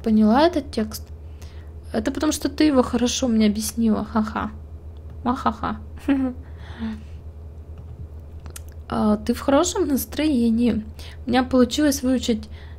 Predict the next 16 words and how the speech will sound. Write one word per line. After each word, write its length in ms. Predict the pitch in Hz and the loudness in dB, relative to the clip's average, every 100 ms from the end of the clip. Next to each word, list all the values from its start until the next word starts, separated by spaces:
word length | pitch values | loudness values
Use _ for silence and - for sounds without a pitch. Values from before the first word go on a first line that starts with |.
| - | -4
текст 300 | 254 247 - | -2 0 0
учителя 420 | 233 247 220 220 | 0 0 0 0
Бориса 420 | 208 214 277 - | 2 2 2 2
за 100 | 220 220 | 4 6
вечер, 360 | 233 220 214 | 6 4 0
так 240 | - 208 - | -2 -4 -4
что 200 | - 220 | -2 0
я 200 | 220 254 | 2 4
довольна. 640 | 233 214 214 208 208 220 - - - - - - - | 2 2 2 2 0 -4 -8 -14 -14 -14 -14 -14 -2
О, 160 | 233 214 | 4 4
браво! 600 | 185 214 277 269 202 220 - - - - - | 6 6 6 6 2 -2 -6 -14 -16 -14 -4
А 100 | 214 | -2
ты 140 | 240 | 2
еще 240 | 233 - 214 | 2 4 2
не 80 | |
выучил? 540 | 208 214 214 214 302 | 2 0 0 -2 -4